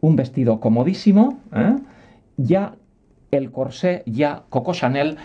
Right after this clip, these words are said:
ya lo desechó. Por tanto, nos encontramos en mil novecientos veinte con estos vestidos. Este, en este caso, este vestido es de hilo, es un vestido de primavera-verano,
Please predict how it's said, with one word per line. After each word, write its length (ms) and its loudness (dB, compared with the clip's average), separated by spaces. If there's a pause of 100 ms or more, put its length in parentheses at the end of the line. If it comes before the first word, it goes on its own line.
(200)
ya 560 -2
lo 200 2
desechó. 460 -8 (300)
Por 180 -4
tanto, 280 -2
nos 180 -4
encontramos 680 0
en 120 0
mil 180 -2
novecientos 520 0
veinte 260 0
con 160 2
estos 260 -2
vestidos. 420 0 (260)
Este, 420 -2
en 80 4
este 240 0
caso, 380 -2
este 220 0
vestido 360 4
es 100 0
de 120 4
hilo, 300 2
es 100 -2
un 100 6
vestido 480 4 (220)
de 240 0
primavera-verano, 920 0